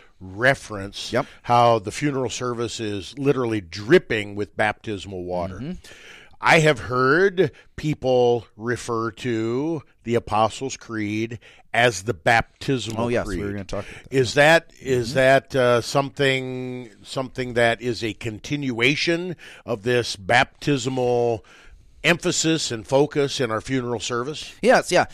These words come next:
Speaker 2: We're certainly free, and certainly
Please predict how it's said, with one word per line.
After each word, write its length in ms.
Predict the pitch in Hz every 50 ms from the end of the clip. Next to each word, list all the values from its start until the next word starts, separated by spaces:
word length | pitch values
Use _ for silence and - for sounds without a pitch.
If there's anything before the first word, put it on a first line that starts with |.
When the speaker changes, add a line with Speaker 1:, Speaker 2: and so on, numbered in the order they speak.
| - - -
Speaker 2:
We're 140 | - 180 185
certainly 580 | - - - 226 254 294 262 233 196 170 147 131
free, 760 | - - - - 151 151 160 170 160 131 117 110 110 120 - -
and 260 | 151 147 139 131 127
certainly 480 | - 180 180 160 143 131 120 113 -